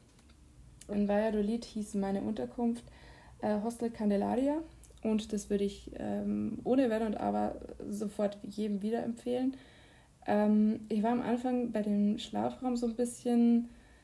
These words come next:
skeptisch, weil es gab halt keine Vorhänge und irgendwie auch nicht so viele Steckdosen und es war so ein bisschen,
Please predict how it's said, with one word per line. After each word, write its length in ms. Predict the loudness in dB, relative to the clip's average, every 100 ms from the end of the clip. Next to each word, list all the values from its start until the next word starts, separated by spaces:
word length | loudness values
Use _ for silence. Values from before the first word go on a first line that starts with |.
| -20 -20
skeptisch, 640 | -6 -4 -2 2 2 2
weil 140 | -2 -4
es 100 | -2
gab 160 | -4
halt 140 | -2 -4
keine 240 | -4 -4
Vorhänge 720 | -2 0 2 2 2 0 -2
und 220 | -2 -4
irgendwie 280 | -2 -2 -2
auch 100 | -2
nicht 180 | -4 -4
so 60 | -6
viele 200 | -6 -6
Steckdosen 680 | -4 -8 -6 -6 -4 -4 -2
und 100 | -4
es 160 | -2
war 100 | -2
so 80 | -2
ein 80 | -2
bisschen, 640 | -4 -6 -4 -2 -2 -2